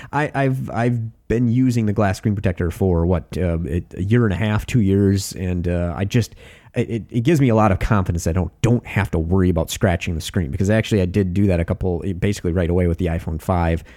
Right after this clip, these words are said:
Uh, it had some minor scratches in it, and, and, uh, it, it's, they've been working really well for the deployed devices at the office as well, because some people have been, you know, going through the screen protectors like crazy, but the phones are in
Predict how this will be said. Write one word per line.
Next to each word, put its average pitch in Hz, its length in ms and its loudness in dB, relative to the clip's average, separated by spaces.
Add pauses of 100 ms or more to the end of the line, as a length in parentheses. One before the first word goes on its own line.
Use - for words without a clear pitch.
(120)
Uh, 90 80 -2
it 85 100 0
had 92 180 -2
some - 340 -6
minor 87 380 -2
scratches 85 420 0
in 82 80 0
it, 82 180 -2
and, 85 200 -4 (340)
and, 80 380 -2
uh, 80 420 0
it, 95 160 -2
it's, - 300 -2
they've 123 200 -2
been 117 140 0
working 117 320 -2
really 107 220 0
well 98 220 0
for 98 220 -2
the 85 100 -4
deployed 139 360 -2
devices 87 560 -2
at 90 140 -4
the 90 100 0
office 87 320 -2
as 85 100 -4
well, 87 200 2
because 87 220 0 (240)
some 147 180 4
people 127 240 2
have 98 60 0
been, 92 260 0
you 117 80 0
know, 87 80 0
going 107 260 2
through 92 180 0
the 87 100 -6
screen 185 220 0
protectors 101 380 -2
like 76 120 -4
crazy, 87 300 0
but - 120 0
the - 80 -6
phones 113 320 2
are 87 120 2
in 82 80 -4